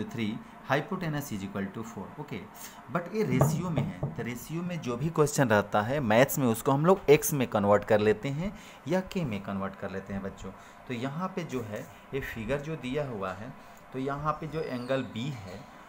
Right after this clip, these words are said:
और यहाँ पर एंग-, acute angle जो question में दिया हुआ है ए, here is A, it means this angle will be acute angle। अगर ए को acute angle लेते हैं तो इसके सामने वाला perpendicular होगा हमारा ए, तो ये base बन जाएगा।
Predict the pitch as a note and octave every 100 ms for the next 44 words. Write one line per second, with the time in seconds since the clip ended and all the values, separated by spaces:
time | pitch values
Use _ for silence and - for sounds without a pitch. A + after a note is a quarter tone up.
0 | - - A#2+ B2 A#2 G#2 B2 D#3 D#3 D3
1 | - B2 C3 C3 A#2+ - D#3+ F#3 - B2
2 | B2 C3 C3 B2+ A2 G2 C#3+ C#3 B2 G2
3 | A2+ C3 C#3 C3+ C3+ - D#3 A#2+ - -
4 | - - - B2+ D3 D3+ D3+ - D3 G2
5 | - - - C#3+ D3+ F3+ G3 G3 - -
6 | A#2 G2+ C#3+ F#3+ - C3+ B2+ C3 D3 C#3+
7 | G2+ F#2+ G2 C#3 E3 G#3+ G#3 F#3 D#3+ D3+
8 | D#3 - - - C3+ D3+ D#3 A#2+ C#3 F3
9 | E3+ F3 E3+ F3+ E3 E3 D#3+ E3 E3+ D#3+
10 | D3 C#3 D#3 C#3 B2+ C3 C#3 C3+ B2+ B2
11 | A2+ G#2 G#2+ G2 G2+ G2+ G2 F#2+ F2 F2
12 | F2 - - B2+ F#3+ - - - - -
13 | - - - - A#2+ A2 B2 C3 C#3 D#3
14 | E3 F3 F3+ A3